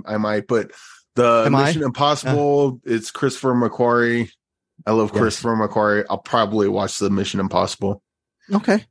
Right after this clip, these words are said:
Speaker 2: Yeah, okay. So
Speaker 1: Yeah.
Speaker 2: you're really gonna
Speaker 1: I,
Speaker 2: go
Speaker 1: I,
Speaker 2: out
Speaker 1: I, I'm, I don't know if we wanna break the, break the, uh, non-blockbuster chain with what we've been doing so far, but if we did, that might be one that I, I would break it for, 'cause I,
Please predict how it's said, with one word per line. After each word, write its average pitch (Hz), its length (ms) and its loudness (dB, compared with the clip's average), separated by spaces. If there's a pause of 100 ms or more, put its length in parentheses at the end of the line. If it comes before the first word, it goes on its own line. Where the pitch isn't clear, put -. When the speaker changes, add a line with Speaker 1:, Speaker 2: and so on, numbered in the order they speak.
(380)
Speaker 2:
Yeah, 147 100 4
okay. 139 220 2
So 143 140 0
Speaker 1:
Yeah. 139 60 4
Speaker 2:
you're 151 120 4
really 151 180 4
gonna 156 140 4
Speaker 1:
I, - 40 0
Speaker 2:
go 139 80 2
Speaker 1:
I, 165 120 6
Speaker 2:
out 147 160 0
Speaker 1:
I, 175 180 4 (100)
I'm, 160 260 4
I 139 120 4
don't 135 420 0
know 131 200 4
if - 160 -10 (120)
we 117 160 -2
wanna 113 240 0
break 113 400 -4
the, 104 320 0
break 110 360 -4
the, 104 260 0
uh, 101 120 -4
non-blockbuster 104 960 0
chain 113 360 2
with 107 160 2
what 110 140 2
we've 107 180 -2
been 107 140 0
doing 107 180 0
so 120 140 -2
far, 120 260 2
but 110 280 0
if 117 180 -2
we 117 100 0
did, 113 420 0 (580)
that 139 200 -4
might 95 200 0
be 90 120 -2
one 90 280 -4
that 90 220 -6
I, 92 120 -4 (240)
I 92 40 -2
would 90 180 -4
break 90 240 -2
it 90 100 -6
for, 92 240 -2
'cause 92 360 -4
I, 101 120 2